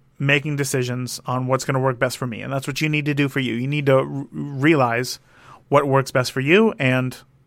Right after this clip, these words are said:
how you're gonna do that. If you need more content than space, well, then stuff your calendar with books, with movies. Like, <laughs> do what I just did. 'Cause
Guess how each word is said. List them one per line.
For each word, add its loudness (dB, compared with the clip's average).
how -4
you're 0
gonna 0
do 2
that. -8
If 0
you 2
need 4
more 4
content 2
than 0
space, -8
well, -2
then -2
stuff -2
your 0
calendar -2
with -2
books, 0
with -6
movies. 2
Like, -6
<laughs> -
do 4
what 6
I 6
just 2
did. -4
'Cause 2